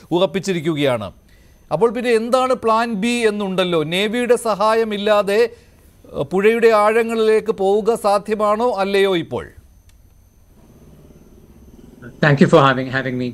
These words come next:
Speaker 2: Good evening. Um, plan ബി, uh, ഇപ്പോൾ തൽക്കാലം the, um, currents ഭയങ്കര ഹൈ ആണ്. അതുകൊണ്ട് ശരിക്കും it is, uh, humanly possible അല്ല dive ചെയ്യാൻ.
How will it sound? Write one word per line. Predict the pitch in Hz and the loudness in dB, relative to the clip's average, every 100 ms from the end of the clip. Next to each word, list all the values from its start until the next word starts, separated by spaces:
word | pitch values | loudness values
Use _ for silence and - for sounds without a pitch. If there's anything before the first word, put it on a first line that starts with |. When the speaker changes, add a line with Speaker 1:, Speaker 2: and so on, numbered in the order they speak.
| 127 | -6
Speaker 2:
Good | 127 | -6
evening. | 117 113 | -6 -8
Um, | - - - - 170 160 160 165 - - - - - - | -16 -20 -20 -8 0 2 2 -2 -8 -20 -20 -20 -20 -4
plan | 170 170 190 202 | 0 0 0 -2
ബി, | 165 220 233 233 220 - - - | 0 -2 -2 -6 -12 -20 -14 -6
uh, | 190 196 190 190 | -4 -4 -6 -8
ഇപ്പോൾ | 180 214 208 | -6 -6 -6
തൽക്കാലം | 165 175 190 214 233 214 165 | -10 -10 -10 -10 -14 -16 -14
the, | 190 196 190 180 | -10 -8 -8 -10
um, | 208 170 156 151 147 147 _ - | -10 -8 -6 -8 -10 -14 _ -18
currents | 262 160 156 190 202 | -2 0 2 2 2
ഭയങ്കര | 208 196 | -2 -4
ഹൈ | 185 170 160 | -6 -6 -4
ആണ്. | 165 127 - _ _ _ _ _ _ | -4 -6 -12 _ _ _ _ _ _
അതുകൊണ്ട് | 156 165 180 190 208 | -4 -2 -2 -2 -2
ശരിക്കും | 208 190 180 202 196 190 - _ - | -4 -6 -6 -6 -8 -12 -18 _ -12
it | 180 | -8
is, | 175 | -8
uh, | 143 156 156 147 143 131 190 | -8 -6 -4 -4 -8 -10 -6
humanly | 185 190 202 208 226 | -6 -4 -6 -8 -10
possible | 190 165 - 190 180 | -14 -14 -10 -6 -6
അല്ല | 147 139 143 107 139 | -6 -6 -6 -6 -6
dive | 127 139 139 | -4 -2 -2
ചെയ്യാൻ. | 131 | -4